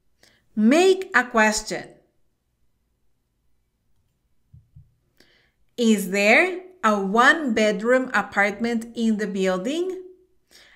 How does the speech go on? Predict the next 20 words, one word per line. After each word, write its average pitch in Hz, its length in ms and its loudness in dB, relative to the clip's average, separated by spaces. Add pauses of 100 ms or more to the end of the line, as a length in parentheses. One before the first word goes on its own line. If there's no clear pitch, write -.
(100)
Aquí 196 300 -4
tienes 302 400 -2
que 240 120 0
tener 226 460 -2
mucho 247 600 -2
cuidado. 208 760 0 (540)
Como 233 240 2
la 233 200 2
palabra 254 840 2 (260)
one 196 640 0 (540)
inicia 254 580 2
con 233 180 -2
el 214 140 -2
sonido 202 720 -6 (180)
de 185 180 -6
la 160 200 -6
consonante 220 960 -2
W, 254 840 0 (580)
one, 196 720 0 (560)
usamos 294 920 -2